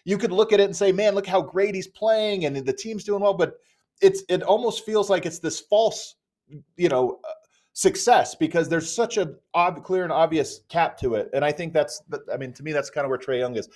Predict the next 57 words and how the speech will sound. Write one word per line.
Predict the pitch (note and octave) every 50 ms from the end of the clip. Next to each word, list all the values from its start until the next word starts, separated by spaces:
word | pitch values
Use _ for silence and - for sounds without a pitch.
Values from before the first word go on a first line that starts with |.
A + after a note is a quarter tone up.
| _ _
I | - A#3+
don't | E4+ F#4+
know | F#4 D#4
where | B3 G#3+
you | F#3+ E3
go | B2+ D3 F#3 -
from | - - E3 B2+
this, | A#2 A#2 -
by | - A#2+ A2+
the | G#2+ A2
way, | A2 A2+ A2+ B2 D#3 - - _ _ _ _ _ _
'cause | - G#3 E3+
we're | F3 C4 F#4 A4
about | B3+ - E3 E3+ A3+ A3+
to | F#3+
talk | D3 - F#3 F3+ F3
about | D#3+ E3+ D#3 D#3+
the | D3
Chicago | - - D3 - D#3 D#3 D#3 C3 C3
Bulls, | A#2+ G#2 D3+ G#3 C4 A#3+
who | - F3+
have | E3+ F3 -
almost | - - G3+ A#3 C#4+ D#4 - -
the | - F3
exact | D3 A#2+ C3+ F3 F3 E3+ -
same | - F3 E3 D3+ D3
record | D3+ E3 E3 E3+ E3
as | D3+ C3+
the | B2 C#3+
Atlanta | C#3+ A#2 C#3+ C#3+ C3+ C3
Hawks. | B2 F#3+ A#3+ C4+ A3 - - - - - - - _ -
And | G#3+ G#3+ G#3+
the | A#3+ A#3
consensus | A#3 - A#3 G3+ F#3 - - C4+ F4 F#4+ F#4 - - - - - - - - _ -
amongst | F3 F#3 G3 F#3+ - A3
N | A3 G3+
B | G#3+ G3+ F#3+
A | E3+
fans | F#3+ A3 B3 C#4+ B3+ G3 D3
is | D#3 C#3+ B2 - - _ _ _
the | F3
Chicago | E3+ - F3 - F#3 F#3+ G3+ F#3+
Bulls | E3 D#3 F3 F3+ D#3+ D#3
need | F3 D#3+
to | D3 C#3
tear | - - F#3 F3
it | E3 E3
down, | E3 D#3+ E3 C#3+ B2 A2+
blow | G#2+ C#3 D3+ D#3 D3+
it | D#3 D3
up. | E3+ C#3 - - - _ _ _ _ _ _ _ -
You | A3
don't | E4+ G#4+ G4
really | G4 F#4+ D4 F#3
hear | - G#3+ C4+ D4+
that | C#4+ A#3
about | G3+ E3+ G3 F#3